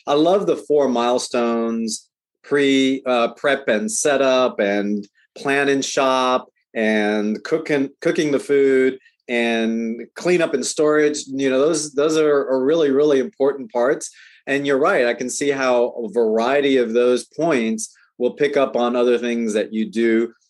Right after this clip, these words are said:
with Helpful for Life, because, yeah, I mean, if you're gonna plan and you're gonna shop, you gotta think about your budget. You gotta think about food safety. You gotta think about how long food's gonna last. Are you gonna spoil food? And this is one of the biggest challenges for people.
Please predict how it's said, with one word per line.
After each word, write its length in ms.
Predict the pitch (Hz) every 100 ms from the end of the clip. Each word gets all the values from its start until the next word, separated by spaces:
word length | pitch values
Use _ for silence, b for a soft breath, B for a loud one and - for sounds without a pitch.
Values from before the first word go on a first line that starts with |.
| _ 110
with 320 | 110 110 110
Helpful 420 | 120 117 - 117
for 180 | 113 113
Life, 380 | 123 131 123 -
because, 580 | 117 - 120 113 110 - _
yeah, 340 | 156 190 127 113
I 60 | 127
mean, 220 | 131 131
if 120 | 123
you're 100 | 165
gonna 200 | 180 143
plan 340 | - 143 156 165
and 80 |
you're 80 | 135
gonna 160 | 131 117
shop, 400 | - 123 151 147
you 80 | 131
gotta 180 | 127
think 220 | 117 139 131
about 260 | 113 101
your 100 | 107
budget. 360 | 98 113 110 139
You 80 | 131
gotta 160 | 117 104
think 160 | 120
about 340 | 113 110 104 - _ _ _
food 320 | - 151 135 -
safety. 360 | 123 127 -
You 160 | 156 147
gotta 200 | 135 123
think 160 | 135 123
about 260 | 117 117
how 140 | 117 117
long 300 | 120 120 113
food's 260 | 127 110
gonna 160 | 120 110
last. 500 | 104 110 131 160 -
Are 80 | 113
you 120 | 113
gonna 180 | 110 107
spoil 400 | - - 120 127
food? 440 | - 127 127 135 b b _ 143
And 120 | 170
this 140 | 202
is 120 | 226
one 160 | 180 190
of 80 | 170
the 40 |
biggest 380 | 127 139 139 -
challenges 540 | 143 135 143 131 120 -
for 100 | 117
people. 500 | - - 120 117